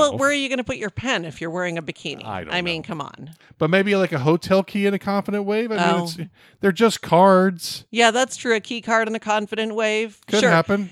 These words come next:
Speaker 1: And she couldn't just say, "I'm in three oh two."
Speaker 2: Yeah.
Speaker 1: Like, it's, it's a country inn and suites. I doubt there's a super elaborate numbering system. I could be wrong.
Speaker 2: Right, yeah.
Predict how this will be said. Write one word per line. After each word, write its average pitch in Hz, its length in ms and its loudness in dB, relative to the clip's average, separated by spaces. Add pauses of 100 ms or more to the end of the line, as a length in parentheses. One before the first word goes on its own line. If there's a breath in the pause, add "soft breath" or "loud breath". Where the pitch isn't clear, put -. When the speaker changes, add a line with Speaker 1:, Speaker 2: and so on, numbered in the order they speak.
(100)
Speaker 1:
And 240 160 0
she 262 120 0
couldn't 262 280 0
just 233 180 0
say, 240 220 0
"I'm 170 180 -2
in 185 160 -4
three 190 320 -6
oh 190 140 -2
two." 202 520 -6
Speaker 2:
Yeah. 135 320 4
Speaker 1:
Like, 220 280 2
it's, - 440 -4
it's 359 200 -2
a 370 60 -2
country 254 540 -4
inn 214 80 0
and 190 140 -2
suites. 170 420 -6
I 175 120 2
doubt 226 320 2
there's 202 160 0
a 190 80 -2
super 214 480 -4
elaborate 170 560 -2
numbering 160 500 -4
system. 151 460 -8 (160)
I 523 140 2
could 202 200 -2
be 151 120 -6
wrong. 147 440 -10
Speaker 2:
Right, 131 320 6
yeah. 107 300 2